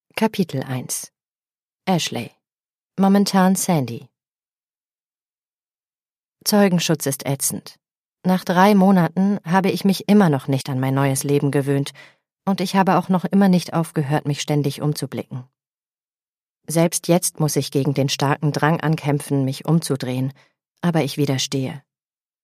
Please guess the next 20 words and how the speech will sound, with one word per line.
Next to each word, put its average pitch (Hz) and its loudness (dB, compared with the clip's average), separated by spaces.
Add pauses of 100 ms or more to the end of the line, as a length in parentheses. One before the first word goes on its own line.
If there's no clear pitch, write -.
(220)
Stattdessen 190 2
kuschle 196 2
ich 151 -2
mich 170 -2
nervös 151 2
in 151 0
meinen 147 2
Mantel 147 2 (400)
und 175 -4
beeile 170 2
mich 196 2
auf 170 -4
dem 180 0
kurzen 196 0
Fußweg 156 -2
von 151 -2
der 151 0
Arbeit 139 0
nach 131 -4
Hause. 127 -6